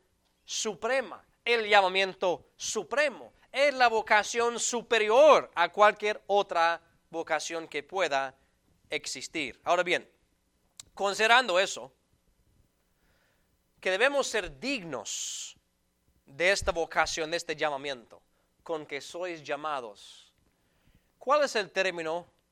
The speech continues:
para describir una persona, una cre-, un creyente en Jesucristo? Un término universal. No siempre se aplica a la persona correcta, pero es un término universal. ¿Nadie? Wow.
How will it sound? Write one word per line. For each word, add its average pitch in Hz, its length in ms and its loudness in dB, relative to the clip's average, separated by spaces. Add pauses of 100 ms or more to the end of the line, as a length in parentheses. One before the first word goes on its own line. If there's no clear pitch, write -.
(1000)
para 160 160 -4
describir 160 440 -6
una 170 120 -6
persona, 156 760 -8
una 143 140 -12
cre-, 170 220 -18
un 151 140 -14
creyente 151 360 -10
en 143 40 -16
Jesucristo? 139 560 -18 (2000)
Un 151 180 -20
término 170 340 -8
universal. 127 500 -14 (960)
No 156 160 -8
siempre 151 360 -6
se 139 120 -10
aplica 135 360 -10
a - 20 -8
la 123 100 -10
persona 127 300 -16
correcta, 151 440 -10
pero 120 240 -14
es 117 100 -20
un 139 100 -20
término 131 280 -16
universal. 131 360 -20 (2750)
¿Nadie? 143 420 -18
Wow. 113 200 -18